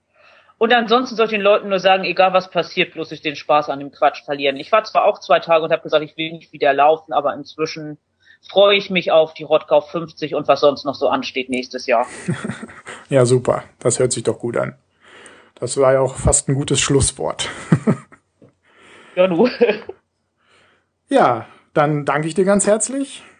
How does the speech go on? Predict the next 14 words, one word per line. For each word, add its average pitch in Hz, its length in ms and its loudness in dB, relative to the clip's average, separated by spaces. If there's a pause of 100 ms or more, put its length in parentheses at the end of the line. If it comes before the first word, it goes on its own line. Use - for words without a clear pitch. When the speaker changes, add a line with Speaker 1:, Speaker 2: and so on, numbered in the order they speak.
Speaker 2:
für 175 220 -10
deine 151 540 -6 (120)
Insider-Informationen 185 1200 2
sozusagen. 196 720 -2 (680)
Und, 160 500 -10
äh, 156 300 -4 (300)
ja, 123 300 -4 (1300)
dann 143 320 -6 (400)
wär's 185 180 4
das 143 140 0
von - 140 -6
meiner 120 240 0
Seite. - 360 -4 (180)
Dankeschön. - 480 -2